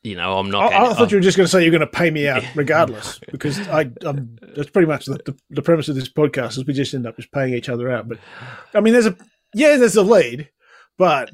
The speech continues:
Speaker 1: Yeah,
Speaker 2: um,
Speaker 1: it, it, who, who <laughs> knows what could happen? You, your, your teams might not play for six weeks. Who, who the fuck knows what's going to? Yeah, there's, there's
Speaker 2: so
Speaker 1: a
Speaker 2: my, my team, uh,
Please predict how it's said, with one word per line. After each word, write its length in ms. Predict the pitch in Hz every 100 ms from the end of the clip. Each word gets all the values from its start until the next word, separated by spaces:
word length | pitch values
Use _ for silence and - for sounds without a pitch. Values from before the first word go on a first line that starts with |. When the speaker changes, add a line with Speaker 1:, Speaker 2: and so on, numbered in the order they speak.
| _
Speaker 1:
Yeah, 400 | 160 143 135 131
Speaker 2:
um, 100 | 123
Speaker 1:
it, 160 | 120 135 -
it, 80 | 139
who, 220 | 170 175 -
who 180 | 190 208
<laughs> 0 |
knows 560 | 123 90 - 415 -
what 180 | - 214
could 160 | - 143
happen? 420 | 127 127 139 123 - -
You, 140 | 139 226 - 240 -
your, 180 | 165 - - - - 170 -
your 200 | 151 214
teams 320 | - 127 120
might 220 | 123 123
not 180 | 135 139
play 260 | 143 131 269
for 140 | 240
six 280 | - 117 -
weeks. 440 | 95 92 - -
Who, 480 | 117 117 139 160 143
who 160 | - 127
the 120 | 135
fuck 300 | - 123 -
knows 360 | 107 117 117 104
what's 200 | - -
going 220 | 101 104
to? 160 | 98 98 _ _ _
Yeah, 340 | - - 95 90 _ _
there's, 420 | - 104 104 104 87
there's 140 | 113
Speaker 2:
so 140 | 165 185
Speaker 1:
a 40 | 190
Speaker 2:
my, 140 | 196
my 60 | 196
team, 300 | 208 170 160
uh, 100 | 170